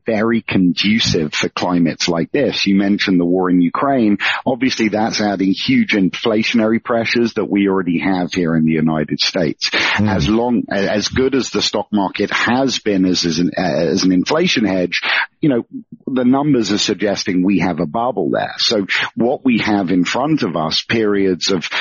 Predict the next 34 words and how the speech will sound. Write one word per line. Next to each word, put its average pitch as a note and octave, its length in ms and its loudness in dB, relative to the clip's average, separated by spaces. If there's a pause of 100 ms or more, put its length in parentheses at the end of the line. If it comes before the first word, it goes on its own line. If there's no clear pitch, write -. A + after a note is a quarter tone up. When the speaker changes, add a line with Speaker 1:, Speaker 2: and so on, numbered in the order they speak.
(140)
Speaker 1:
potential G#2 560 0
stock - 360 -2
market G#2+ 440 -2
correction, G2 640 0
we F2+ 60 0
have G#2 340 0
inflation, F2+ 800 0 (260)
and A2+ 140 2
it's - 220 -4
the G#2+ 140 -2
tangible A#2 760 0
commodities F#2 840 0
that - 180 -2
perform F2+ 520 0
in E2+ 140 4
that E2 260 0
climate. A2 460 0
Inflation G2 800 2 (240)
drives G2 580 0
gold F#2 280 0
and F2 140 4
silver D#2+ 400 0
up. - 300 -4
Stock - 340 -2
market F#2+ 420 -2
crashes F2 560 0 (240)
drive F#2 400 0
them E2+ 120 0
up. D2+ 220 -2
So G2 140 0
not G#2 220 2
only C3+ 320 2
are G2 60 0
they F#2 280 0